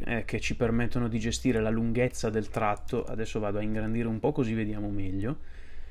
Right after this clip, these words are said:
Siamo a duecento per cento, quindi la qualità ovviamente è un po' quella che è, perché l'immagine non è grandissima, quindi qui già stiamo avendo una caduta qualitativa, però almeno vediamo quello che stiamo facendo.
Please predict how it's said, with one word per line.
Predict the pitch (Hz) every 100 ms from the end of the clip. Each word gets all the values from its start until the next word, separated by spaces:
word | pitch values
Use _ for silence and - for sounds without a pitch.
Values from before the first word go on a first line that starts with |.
| - - -
Siamo | - 113
a |
duecento | 113 123 - 147 143
per | 131
cento, | - 127 113
quindi | 117 123
la | 113
qualità | 127 120 113 139
ovviamente | 131 117 127 127
è |
un | 117
po' | 107 110
quella | 120 110
che | 98 113 107
è, |
perché | 104 98 - 104
l'immagine | 101 110 110 110 110 104
non | 104 107
è |
grandissima, | 104 107 107 110 104 - 107
quindi | 98 107 107
qui | - 123
già | 101 113
stiamo | 110 - 110 110
avendo | 110 110 113
una | 110
caduta | 113 110 113
qualitativa, | 104 107 104 104 110 104
però | 123 120
almeno | 120 135 117 117
vediamo | 117 117 117 104 104
quello | 104 104
che | 101
stiamo | - 110 101
facendo. | 104 - 98 92 95